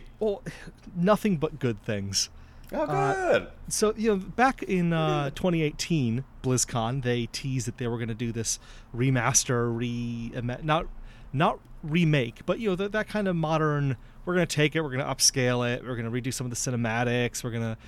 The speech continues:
Speaker 1: make it work on modern stuff,
Speaker 2: Mm-hmm.
Speaker 1: remastering that they do with Warcraft three Reforged.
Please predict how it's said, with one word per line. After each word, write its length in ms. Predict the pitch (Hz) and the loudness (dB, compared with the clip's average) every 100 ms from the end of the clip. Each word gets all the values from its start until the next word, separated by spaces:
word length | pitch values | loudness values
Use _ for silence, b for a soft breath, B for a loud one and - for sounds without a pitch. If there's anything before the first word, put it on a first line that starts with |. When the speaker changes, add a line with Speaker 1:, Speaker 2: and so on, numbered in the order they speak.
| b - | b -2
Speaker 1:
make 220 | 127 - | -2 -2
it 80 | 147 | -6
work 200 | 123 131 | -4 -2
on 100 | 120 | 0
modern 380 | 113 113 117 | 0 2 0
stuff, 600 | 110 - 117 110 - - - - - - | -2 -2 -2 -2 -6 -16 -18 -20 -20 -10
Speaker 2:
Mm-hmm. 240 | 123 127 120 | -2 0 0
Speaker 1:
remastering 540 | 117 113 - 113 107 | -2 -4 -6 -4 -2
that 140 | 113 117 | -4 -4
they 120 | 110 | -6
do 180 | 107 113 | -6 -8
with 200 | 123 117 | -8 -6
Warcraft 540 | 123 135 - 123 110 | -2 -2 0 0 -2
three 220 | - 120 104 | -6 -6 -4
Reforged. 840 | 101 104 - 110 101 107 - - | -6 -8 -6 -6 -6 -8 -12 -14